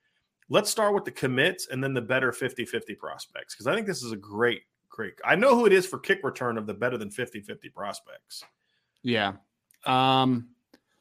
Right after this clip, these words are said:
Speaker 2: <sighs> for punt return, right? That's what we're doing. We're doing punt
Speaker 1: Right.
Speaker 2: return.
Speaker 1: So
Speaker 2: Or
Speaker 1: of the,
Speaker 2: just,
Speaker 1: of the
Speaker 2: it just says
Speaker 1: current
Speaker 2: return guy,
Speaker 1: Yeah, let's do
Speaker 2: right?
Speaker 1: both.
Speaker 2: So
Speaker 1: Let's do
Speaker 2: Okay.
Speaker 1: both 'cause they're not always the same, right? Like, I don't,
Speaker 2: Yes.
Speaker 1: I wouldn't have Chris Tyree back there returning punts, but I'm definitely having him returning
Speaker 2: It's
Speaker 1: kickoffs.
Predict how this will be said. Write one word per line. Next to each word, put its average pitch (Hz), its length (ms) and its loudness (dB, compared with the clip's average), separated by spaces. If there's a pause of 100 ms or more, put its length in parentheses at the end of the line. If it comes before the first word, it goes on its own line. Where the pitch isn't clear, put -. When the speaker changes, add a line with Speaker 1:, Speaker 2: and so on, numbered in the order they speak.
(220)
Speaker 2:
<sighs> - 260 -12
for - 160 -12
punt - 300 -6
return, 107 380 -6
right? 107 220 -2
That's 113 200 -6
what 123 100 -4
we're 123 80 0
doing. 131 320 2
We're 117 60 0
doing 107 240 -2
punt - 160 -4
Speaker 1:
Right. 104 80 0
Speaker 2:
return. 139 340 -2
Speaker 1:
So 127 100 -4
Speaker 2:
Or 127 120 4
Speaker 1:
of 123 80 6
the, - 60 2
Speaker 2:
just, - 120 2
Speaker 1:
of 139 140 6
the - 80 -6
Speaker 2:
it - 20 4
just 226 140 4
says 220 160 8
Speaker 1:
current 160 180 4
Speaker 2:
return 147 380 4
guy, 98 400 0
Speaker 1:
Yeah, 110 160 6
let's 110 240 0
do 110 100 2
Speaker 2:
right? 180 80 2
Speaker 1:
both. 175 260 10 (320)
Speaker 2:
So - 120 -14
Speaker 1:
Let's 180 160 0
do 185 100 6
Speaker 2:
Okay. - 120 8
Speaker 1:
both - 200 4
'cause 139 140 2
they're 151 100 2
not 170 180 4
always 160 280 4
the 131 60 -6
same, 117 500 -4
right? 107 340 -4
Like, 127 140 8 (100)
I 147 80 6
don't, 156 160 4
Speaker 2:
Yes. 135 100 0
Speaker 1:
I 147 80 4
wouldn't 156 240 2
have 131 140 0
Chris 135 220 -2
Tyree 123 260 0
back 117 240 -2
there 113 100 -6
returning 107 340 -8
punts, 104 280 -10
but 110 160 -10
I'm 107 80 -6
definitely 120 260 -4
having 110 140 -6
him 104 60 -6
returning 101 320 -10
Speaker 2:
It's - 180 -8
Speaker 1:
kickoffs. - 340 -12